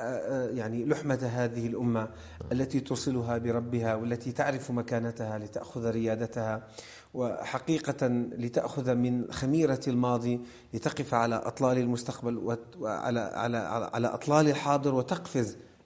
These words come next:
Speaker 1: إلى المستقبل لتبين
Speaker 2: نعم.
Speaker 1: للإنسانية والبشرية عظمة المكان وشرف الزمان.
Speaker 2: نعم.
Speaker 1: نعم يا سيدي. هل عندك كذلك ب-، بالنسبة ل-، لبقية، إذا قلنا ثلاث هيئات لأداء الحج، الإفراد والتمتع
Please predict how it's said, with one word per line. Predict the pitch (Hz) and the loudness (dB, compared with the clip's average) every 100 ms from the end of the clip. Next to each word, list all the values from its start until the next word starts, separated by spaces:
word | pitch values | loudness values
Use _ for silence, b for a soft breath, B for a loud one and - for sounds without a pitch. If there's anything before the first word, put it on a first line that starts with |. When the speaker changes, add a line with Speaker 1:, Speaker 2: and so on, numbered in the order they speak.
| - | 0
Speaker 1:
إلى | 135 | 2
المستقبل | 127 123 - 120 123 113 | 2 0 -4 -6 -2 -2
لتبين | 113 110 123 170 156 | 0 2 4 6 4
Speaker 2:
نعم. | 135 | 2
Speaker 1:
للإنسانية | 123 113 113 - 120 123 117 - | 0 -2 -4 0 0 0 -2 -2
والبشرية | 113 110 113 120 123 123 117 B B B B | -4 -4 -4 -2 0 2 0 B B B B
عظمة | - 117 139 139 131 123 117 - - | -2 2 4 4 4 2 2 0 -2
المكان | 117 113 110 127 117 110 110 110 | 0 0 0 0 0 0 -4 -6
وشرف | - 120 110 - | -4 -4 -4 -4
الزمان. | 104 98 - 107 107 104 90 - | -4 -4 -6 -4 -2 -2 -6 -8
Speaker 2:
نعم. | 85 76 - _ - | -10 -12 -14 _ -8
Speaker 1:
نعم | 110 101 | -6 -6
يا | 87 | -6
سيدي. | - 87 85 - - B B B B | -8 -8 -12 -16 -20 B B B B
هل | 131 127 120 120 | 0 2 4 4
عندك | 113 120 120 123 | 4 4 4 0
كذلك | - 117 120 117 113 | -2 2 4 4 0
ب-، | 120 120 | -2 -2
بالنسبة | 117 120 120 123 120 127 | -2 0 0 0 0 0
ل-، | 117 117 117 | 0 0 0
لبقية، | 120 117 139 127 127 B B B | 2 2 2 0 -2 B B B
إذا | 127 | 0
قلنا | 131 - 151 143 139 | 2 6 6 8 4
ثلاث | - 135 151 147 131 | 2 6 6 4 0
هيئات | - 123 123 | 2 2 2
لأداء | 117 110 120 107 | 0 2 2 0
الحج، | 110 120 117 | -2 -4 -2
الإفراد | 120 117 120 123 104 127 | -2 -2 0 2 2 0
والتمتع | 127 - 131 139 165 | -4 0 0 2 2